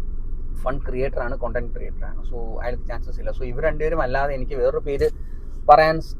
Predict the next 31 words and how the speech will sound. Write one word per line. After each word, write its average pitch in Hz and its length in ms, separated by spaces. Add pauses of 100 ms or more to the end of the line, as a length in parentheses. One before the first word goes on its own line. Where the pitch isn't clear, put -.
തോന്നുന്നില്ല. 165 440
വേറെ 131 220
ആരാണ്, 139 760
വേറെ 131 160
ആര് 143 200
പോയാലും 143 640 (540)
അതൊരു 123 340 (600)
അൺഫെയർ 123 340
എവിക്ഷൻ 107 300
ആയിരിക്കും. - 280
So - 120
ഇവർ 127 200
രണ്ടുപേരാണ് 151 680
എവിക്റ്റഡ് 135 280
ആവാനുള്ള 135 420
സാധ്യത 117 340
കൂടുതലുള്ളതെന്ന് 117 540
എനിക്ക് 104 160
തോന്നുന്നു. - 600
And 185 100 (500)
so 208 260
നമുക്ക് 185 320
കാത്തിരിക്കാം. 170 460
എന്തായാലും 160 320
ലാലേട്ടൻ 175 380
ഇപ്രാവശ്യം 165 420
ഭയങ്കര 175 300
ജോളിയായിരുന്നു, 139 640
ഭയങ്കരമായിട്ട് 131 1040 (440)
സന്തോഷമായിട്ടാണ്. 151 1040
കാരണം 143 600